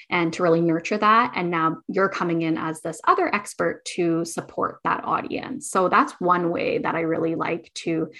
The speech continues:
recommend, you know, kind of thinking of outside of the box of, if I have a small audience, how can I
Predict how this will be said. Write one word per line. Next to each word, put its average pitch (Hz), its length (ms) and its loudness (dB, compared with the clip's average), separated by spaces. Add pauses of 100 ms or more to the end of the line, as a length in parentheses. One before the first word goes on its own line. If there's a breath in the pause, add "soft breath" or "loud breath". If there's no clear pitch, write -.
(240 loud breath)
recommend, 160 760 0
you 170 80 0
know, 156 100 -2
kind 156 200 -4
of - 80 -8
thinking 160 260 -4
of 151 200 -4
outside 156 400 0
of 160 60 -2
the 160 60 0
box - 360 -4
of, - 320 -8
if - 160 -8
I 160 80 -2
have - 120 -6
a - 60 -12
small 302 260 8
audience, 269 340 8
how - 160 2
can 180 180 -4
I 165 240 -2